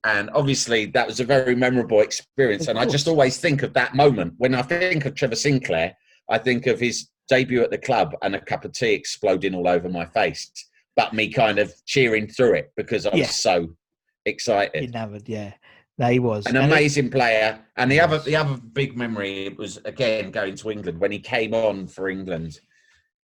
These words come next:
Speaker 1: um, against Argentina in the two thousand and two World
Speaker 2: Mm.
Speaker 1: Cup. And he'd been a very, very late call-up because
Speaker 2: Yeah.
Speaker 1: I think Danny Murphy had got injured.
Speaker 2: Hard
Speaker 1: And he
Speaker 2: injury.
Speaker 1: came out there and he'd only arrived the day before, so he must have been jet-lagged. And he came on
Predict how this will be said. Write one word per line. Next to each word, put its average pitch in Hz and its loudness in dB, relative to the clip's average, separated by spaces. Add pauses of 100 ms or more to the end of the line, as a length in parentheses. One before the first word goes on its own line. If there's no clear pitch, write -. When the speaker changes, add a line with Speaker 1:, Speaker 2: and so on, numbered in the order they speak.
Speaker 1:
um, 85 -4 (360)
against 90 -6 (180)
Argentina 95 -4
in 87 -6
the 85 -6
two 87 -8
thousand 87 -4
and 87 -8
two 90 -6
World 82 -4
Speaker 2:
Mm. 104 -12
Speaker 1:
Cup. 80 -8 (680)
And 92 -4
he'd 90 -6
been 98 -2
a 95 -4
very, 101 0
very 95 0
late 90 -2
call-up 90 -4
because 120 -6
Speaker 2:
Yeah. 78 -6
Speaker 1:
I 73 -10
think 76 -12
Danny 82 -6
Murphy 85 -8
had 76 -10
got 85 -6
injured. 85 -8
Speaker 2:
Hard 110 -16
Speaker 1:
And 95 -6
he 95 -6
Speaker 2:
injury. 117 -2
Speaker 1:
came 107 2
out 113 0
there 92 -4
and 98 -4
he'd 113 -2
only 117 2
arrived 127 4
the 98 -6
day 90 2
before, 76 -8
so 101 -2
he 95 -2
must 95 -6
have - -20
been 92 -10
jet-lagged. 90 -2
And 95 -8
he 95 -8
came 117 -2
on 98 2